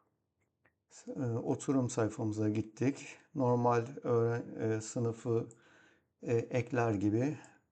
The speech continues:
aynı sınıfı tekrar ekleyelim. Ama bu sefer farkı ne? Yeni bir öğrenci var sınıfta. Speaking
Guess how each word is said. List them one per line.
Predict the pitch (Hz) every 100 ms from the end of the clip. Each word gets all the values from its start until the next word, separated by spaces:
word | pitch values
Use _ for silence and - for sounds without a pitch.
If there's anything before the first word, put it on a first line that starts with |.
| _ _
aynı | 139 131 127 107
sınıfı | - 110 104 - 127 160 - _ _
tekrar | - 143 120 107
ekleyelim. | 95 - 98 98 117 165 - _ _ _ _ _
Ama | 175 127
bu |
sefer | - - - 117 110
farkı | 123 113 - 127
ne? | 117 127
Yeni | 117 117 117
bir | 110
öğrenci | 107 110 107
var | 107 98
sınıfta. | - 104 92 - 117 139 - _ _ _ - _
Speaking | - - - 131 113 127 110